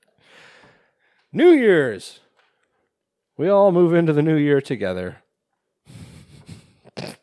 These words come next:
Speaker 1: Yep. <laughs>
Speaker 2: And I'll bet that sounded a lot more profound in my head.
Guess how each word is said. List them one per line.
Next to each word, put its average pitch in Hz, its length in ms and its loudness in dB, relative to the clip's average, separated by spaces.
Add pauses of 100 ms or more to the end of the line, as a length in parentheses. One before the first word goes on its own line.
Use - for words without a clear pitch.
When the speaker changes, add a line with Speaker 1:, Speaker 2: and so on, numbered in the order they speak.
(300)
Speaker 1:
Yep. - 400 -4
<laughs> - 40 -2 (1900)
Speaker 2:
And 110 140 -10
I'll 101 100 -8
bet 117 300 -6
that 113 220 -8
sounded 123 420 -8
a 107 60 -6
lot 131 360 -6
more 135 520 -4 (480)
profound 110 500 -6
in 92 100 -14
my 101 140 -8
head. 95 320 -18